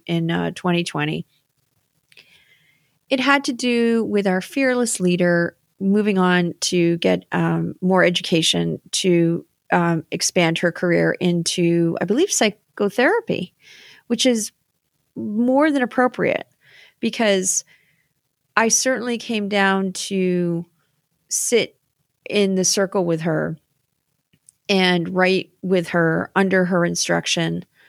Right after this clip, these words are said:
Um, never, she never called herself a teacher, but she was she is one of the best teachers I've ever had.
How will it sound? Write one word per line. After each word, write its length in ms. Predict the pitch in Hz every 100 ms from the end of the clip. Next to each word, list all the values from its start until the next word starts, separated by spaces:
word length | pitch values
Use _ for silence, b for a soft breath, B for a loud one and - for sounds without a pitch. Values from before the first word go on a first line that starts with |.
| b b b -
Um, 380 | 180 170 165 -
never, 640 | 202 233 247 269 247 - -
she 240 | - 247
never 320 | 240 269 349 330
called 300 | - 262 233
herself 360 | 220 208 190
a 60 | 185
teacher, 540 | - 190 - 151 151
but 320 | 180 180 -
she 260 | - - 208
was 420 | 190 185 180 - _ _ _ _ _ _ _ _
she 260 | - 226 269
is 280 | 311 214 -
one 200 | 202 214
of 80 | 190
the 60 |
best 240 | 185 190 -
teachers 360 | 214 - 170
I've 140 | 175 170
ever 160 | 170
had. 340 | 175 170 175